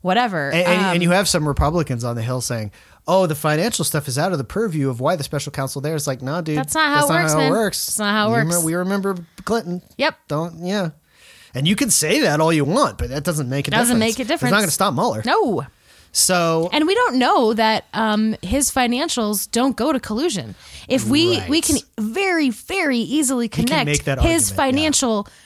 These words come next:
Speaker 1: dealings with the Russian mafia and
Speaker 2: A-,
Speaker 1: Russian
Speaker 2: absolutely.
Speaker 1: collusion. I mean, it's like a very, very simple dotted line.
Speaker 2: Right.
Speaker 1: Very unlike Monica Lewinsky's blowjob in Wa-, Whitewater.
Speaker 2: But he doesn't, but he doesn't have to, is my
Speaker 1: <clears throat>
Speaker 2: point.
Speaker 1: No.
Speaker 2: He can, but he doesn't have to.
Speaker 1: Right.
Speaker 2: And he just might to,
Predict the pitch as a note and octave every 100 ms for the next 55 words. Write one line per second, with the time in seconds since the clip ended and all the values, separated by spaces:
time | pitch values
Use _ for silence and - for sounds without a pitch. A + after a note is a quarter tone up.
0 | - _ _ _ - - A3 D4 F4 A3+
1 | G3 F#3+ A3 - G#3+ B3+ C4+ A#3 A#3 D4
2 | D4 A#3 G3 G3 G#3 C4 - B3 A3+ -
3 | - C3 C3+ - C#4+ D4 F#4+ G#3+ F3 -
4 | C4+ C#4+ D4 - G3 A#3+ A#3 - G3+ G#3
5 | D#4 D4+ D4 B3+ C#4 C4 B3 A#3 - C4
6 | A#3 G3+ F#3+ F#3 F3 G#3 F#3 A#2+ G2 -
7 | G2+ - - D4 C#4 C4 A#3+ A#3 G#3+ G#3
8 | A3 G#3 G#3 G#3 G3+ - F#3+ F#3 G#3 G#3
9 | F#3 E3 E3+ E3+ - F3 F#3+ B2 F2+ A#1
10 | - G#3 G3+ G3 F3+ D3+ D3 - - E3+
11 | C#3+ G2+ D3 - A#2 F#2+ F2+ - D4 F#2
12 | - - _ _ - G#3 F3 - D3+ B3
13 | D3 A2+ B2 B2 A2+ A2+ A#2+ - F#3+ D3+
14 | - F3 C3+ B2+ D3 A2+ G#2+ - A2